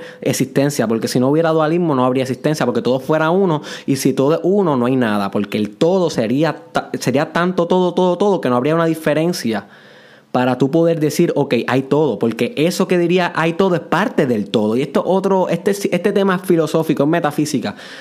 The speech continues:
Yo no me voy a meter ahí en este episodio. Sí me voy a meter ahí en el futuro.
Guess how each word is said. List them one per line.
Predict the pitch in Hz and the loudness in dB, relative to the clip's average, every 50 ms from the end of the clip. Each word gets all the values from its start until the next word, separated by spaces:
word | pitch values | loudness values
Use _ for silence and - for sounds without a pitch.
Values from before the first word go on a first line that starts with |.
| - - | -10 -4
Yo | 123 139 151 | 0 0 2
no | 175 185 | 2 2
me | |
voy | 185 180 180 | 2 2 2
a | 175 | 2
meter | 170 160 165 160 | 2 2 2 2
ahí | 156 147 143 151 156 - | 2 2 2 0 0 0
en | - 131 120 123 | 0 0 0 0
este | 131 131 - - | 0 0 -2 -2
episodio. | 131 131 131 - 139 131 127 123 120 | -2 0 -2 0 0 0 2 0 -2
Sí | 120 - - - 156 160 | -4 -4 0 0 2 2
me | 160 151 | 4 2
voy | 135 135 143 | 2 2 2
a | 143 | 0
meter | 143 139 143 143 | 0 0 0 0
ahí | 135 135 143 | 2 2 2
en | 139 131 | 0 0
el | 120 | -2
futuro. | - - 117 104 104 123 131 127 120 104 92 87 | -2 -2 -4 0 2 2 2 2 2 0 -2 -6